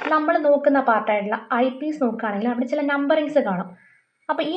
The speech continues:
നമ്പറിങ്സിന്റെ രണ്ടിന്റെയും ഗുണനഫലത്തെയാണ് നമ്മൾ ആവർത്തന ശേഷി എന്ന് പറയുന്നത്.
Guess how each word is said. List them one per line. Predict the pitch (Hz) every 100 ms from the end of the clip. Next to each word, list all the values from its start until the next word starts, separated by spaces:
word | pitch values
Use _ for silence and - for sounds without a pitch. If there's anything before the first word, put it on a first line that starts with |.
| 359
നമ്പറിങ്സിന്റെ | 285 254 294 294 294 285
രണ്ടിന്റെയും | 262 233 240 240 240 233
ഗുണനഫലത്തെയാണ് | 233 269 311 294 277 - 240 202 196
നമ്മൾ | 190 254 - 233
ആവർത്തന | 254 285 277 262 262
ശേഷി | 240 214 - 247
എന്ന് | 185 247
പറയുന്നത്. | 277 233 190 185